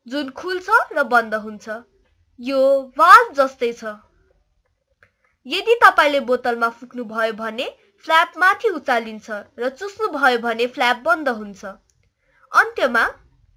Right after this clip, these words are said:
बोतललाई सिक्कासँगै ढक्कनले बन्द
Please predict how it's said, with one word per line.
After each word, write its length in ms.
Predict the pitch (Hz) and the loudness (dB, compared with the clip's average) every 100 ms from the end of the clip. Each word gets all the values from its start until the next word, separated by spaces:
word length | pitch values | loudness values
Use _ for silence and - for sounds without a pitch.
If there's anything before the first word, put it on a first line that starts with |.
| _ - | _ -16
बोतललाई 840 | 220 320 440 - 466 320 247 359 - _ _ | -6 -4 -4 -2 0 2 0 0 -8 _ _
सिक्कासँगै 680 | 427 440 494 539 359 302 277 | -12 -2 0 2 0 -2 -2
ढक्कनले 680 | 269 262 - 330 311 269 269 | -4 -8 -2 -2 0 0 -2
बन्द 400 | 277 285 392 | 2 4 4